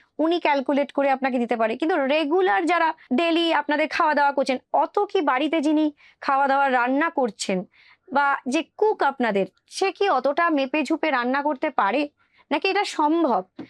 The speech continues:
কিন্তু একটা যদি মাথার মধ্যে ধারণা করে নিতে পারেন যে, "না, আমি অতিমাত্রায় খাবো না, আমার রেগুলার এক্সারসাইজ কত, সেই অনুযায়ী যদি আপনি দেখেন, তো আশা করা যায় আপনি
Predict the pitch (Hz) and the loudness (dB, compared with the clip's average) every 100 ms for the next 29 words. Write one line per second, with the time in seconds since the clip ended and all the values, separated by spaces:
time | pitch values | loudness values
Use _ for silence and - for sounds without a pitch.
0 | - - 381 466 - 247 - - 392 392 | -12 -4 -2 -2 -2 -6 -4 -2 0 2
1 | 415 302 285 349 339 330 294 240 240 269 | 2 2 2 0 0 -2 -2 -2 0 0
2 | 302 262 254 285 320 320 330 415 403 349 | -2 0 0 0 0 0 0 0 0 0
3 | 302 196 _ _ - - 330 403 - 311 | 0 -4 _ _ -16 -4 -2 -2 -2 -4
4 | 339 403 403 392 - 381 370 - - 254 | 0 0 0 -2 0 0 0 0 -2 0
5 | 269 269 - - 302 339 349 - - 320 | 0 -2 -6 -4 0 0 -2 -6 -2 0
6 | 294 359 349 359 370 _ _ - 302 - | 0 2 2 0 -4 _ _ -4 -4 -2
7 | - 381 370 339 349 277 - _ - 311 | -4 0 2 2 0 -4 -10 _ -2 -2
8 | 294 277 269 _ _ _ - - 381 392 | 0 -2 -2 _ _ _ -6 0 2 2
9 | 381 349 359 349 339 311 302 302 254 247 | 0 0 0 0 0 0 0 0 0 -2
10 | 247 247 320 302 339 415 415 403 403 392 | -4 -2 -2 -2 -4 -4 -2 0 0 0
11 | 494 _ _ _ - - 359 359 | -2 _ _ _ -6 -4 -2 -2